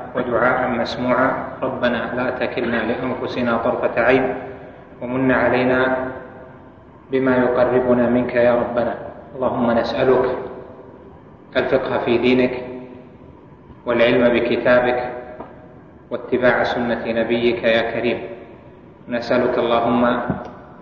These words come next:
العزيمة على الرشد والهدى، ونعوذ بك من الضلال بعد الهدى،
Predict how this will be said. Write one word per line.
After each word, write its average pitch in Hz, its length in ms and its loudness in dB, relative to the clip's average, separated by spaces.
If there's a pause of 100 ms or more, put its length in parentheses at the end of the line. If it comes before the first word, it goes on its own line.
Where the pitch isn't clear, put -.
(400)
العزيمة 120 640 0 (420)
على 120 160 0
الرشد - 380 0 (880)
والهدى، 120 480 4 (640)
ونعوذ 120 460 0
بك 120 380 0 (340)
من 127 140 0
الضلال 117 600 2
بعد 113 380 2 (760)
الهدى، 120 500 0